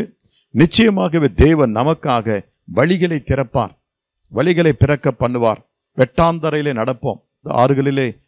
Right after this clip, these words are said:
நாம் நடந்து போனாலும் சரி, அக்கினியில நடந்தாலும் சரி, நிச்சயமாய் கர்த்தர் நம்மோடு இருப்பது நிமித்தமாக அவைகள் ஒன்றும் நம்மை சேதப்படுத்தாது.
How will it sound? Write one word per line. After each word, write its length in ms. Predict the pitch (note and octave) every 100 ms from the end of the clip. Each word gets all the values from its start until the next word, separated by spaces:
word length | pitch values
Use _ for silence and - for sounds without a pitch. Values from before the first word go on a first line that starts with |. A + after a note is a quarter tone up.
| -
நாம் 240 | G#2+ G#2
நடந்து 240 | A2 D3+ C#3
போனாலும் 400 | C#3+ C3+ C#3 C3
சரி, 240 | F2 - - _ _ _ _ _
அக்கினியில 540 | A#2+ C#3 F3+ E3 D3 B2
நடந்தாலும் 540 | A#2+ D3 D#3 D3+ D#3
சரி, 260 | - G#2+ - _ _ _ _
நிச்சயமாய் 600 | F#3+ - A#3 G#3 G3 F#3
கர்த்தர் 360 | D3+ - F#3+ D#3
நம்மோடு 340 | C#3 C#3+ D#3+
இருப்பது 280 | C#3+ C#3+ C3+
நிமித்தமாக 640 | C3 A#2+ A#2+ A2 G#2+ A2 A2 - _ -
அவைகள் 380 | A#2+ C#3 C3+ A#2
ஒன்றும் 440 | F#3 A#3+ B3 G#3
நம்மை 160 | D3 C3
சேதப்படுத்தாது. 720 | B2 A#2 G#2+ G#2+ - G2